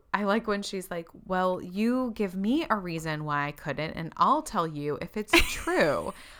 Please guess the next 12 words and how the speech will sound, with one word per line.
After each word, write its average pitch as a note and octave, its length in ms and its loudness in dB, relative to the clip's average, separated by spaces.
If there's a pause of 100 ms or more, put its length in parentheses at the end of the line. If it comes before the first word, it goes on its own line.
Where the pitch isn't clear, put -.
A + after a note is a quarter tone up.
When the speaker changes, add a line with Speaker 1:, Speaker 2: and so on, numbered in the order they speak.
(340)
Speaker 1:
And F#3 140 -4
Rachel's F#3+ 360 -4
like, F#3 80 10
Speaker 2:
Harder A#3+ 220 12
than E4+ 220 8
Speaker 1:
"What?" - 20 6
Speaker 2:
it G#4 140 4
sounds, E4+ 480 10
isn't A#3+ 260 6
it? G3 280 4
Speaker 1:
<laughs> - 0 -
See? D#4+ 300 4